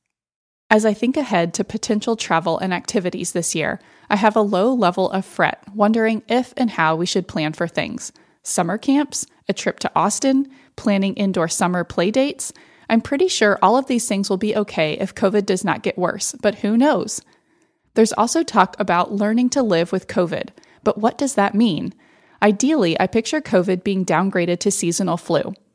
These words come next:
We get vaccinated for the flu every year, but otherwise don't worry about it. I can live with that. Also, if the people at restaurants who prepare my food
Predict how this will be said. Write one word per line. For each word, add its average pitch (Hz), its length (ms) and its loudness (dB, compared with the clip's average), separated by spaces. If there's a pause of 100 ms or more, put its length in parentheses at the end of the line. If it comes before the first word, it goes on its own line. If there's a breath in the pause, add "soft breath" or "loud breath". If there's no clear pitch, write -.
(200)
We 214 100 0
get 269 200 0
vaccinated 208 600 2
for 240 120 -2
the 262 100 0
flu 160 340 0
every 214 280 0
year, 175 320 -2
but - 160 4
otherwise 185 500 2
don't 185 200 0
worry 165 240 0
about - 280 -2
it. - 240 -6 (260)
I 175 120 2
can 220 160 0
live 269 200 2
with 202 160 -2
that. - 380 -4 (520 soft breath)
Also, 185 460 4
if 208 160 0
the 214 120 2
people 269 360 -2
at 302 140 0
restaurants 185 500 0
who 214 80 -2
prepare 180 340 -2
my 220 160 0
food 170 380 -2